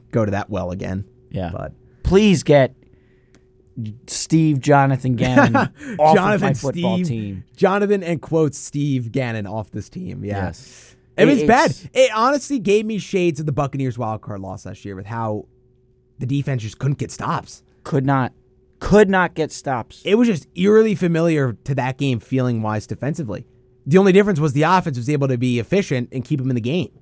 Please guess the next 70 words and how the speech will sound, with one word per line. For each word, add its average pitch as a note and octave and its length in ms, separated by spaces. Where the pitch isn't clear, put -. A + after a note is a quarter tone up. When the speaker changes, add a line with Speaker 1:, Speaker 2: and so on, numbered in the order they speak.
Speaker 2:
Yeah. G#2+ 220
That's, A#2+ 240
that's C3 240
really D3+ 300
the A2+ 140
only A2+ 180
difference. C#3 340
Speaker 1:
I G#2 40
Speaker 2:
You're - 60
Speaker 1:
mean, F#3+ 80
if A3 60
your F4+ 100
Speaker 2:
exactly A#3+ 160
right. C#4+ 100
Speaker 1:
offense F3+ 200
does E3 160
not F3+ 180
play F3 160
well, D3+ 200
that E3 140
game's F#3+ 240
a C3 60
rout. A2+ 480
Speaker 2:
Yeah, F#2+ 240
exactly. F#2+ 640
The G#2+ 100
way A2 140
the, G#2 340
the G#2+ 80
way A2+ 120
the, A#2+ 300
the B2 220
Chiefs C3+ 300
are C#3+ 40
just G#3+ 140
Speaker 1:
And C4 100
I C4+ 60
don't C#4 80
Speaker 2:
throwing - 140
Speaker 1:
like D3+ 40
to, D#3 60
Speaker 2:
and C#3+ 80
catching. D3 400
Speaker 1:
yeah, G#3+ 120
and F3+ 140
I B3+ 80
don't C#4+ 80
like C4 140
to A3 60
live G#3+ 140
in F#3+ 60
the E3 80
land C#3+ 280
of B2+ 60
hypotheticals B2 800
because G#2 280
that G#2 160
is G#2 140
a A2 40
hypothetical. G#2+ 680
Well, G#2+ 280
the G#2 80
Eagles' B2 240
offense C3+ 340
was F#3+ 320
playing G2+ 380
well, F#2 180
and A2 80
they D3 80
did. E3 380